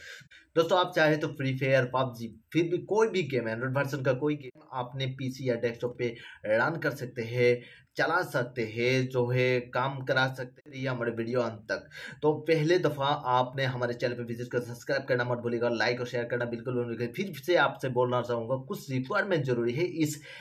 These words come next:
एप्लीकेशन को ऐड करने के लिए। आपको एक एप्लीकेशन डाउनलोड करेगा Chrome ब्राउज़र से,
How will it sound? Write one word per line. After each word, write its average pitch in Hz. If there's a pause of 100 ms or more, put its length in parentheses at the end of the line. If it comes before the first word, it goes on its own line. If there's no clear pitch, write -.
(120)
एप्लीकेशन 160
को 127
ऐड 117
करने 117
के 120
लिए। 123
आपको 135
एक 127
एप्लीकेशन 127
डाउनलोड 117
करेगा 120
Chrome 147
ब्राउज़र 120
से, 131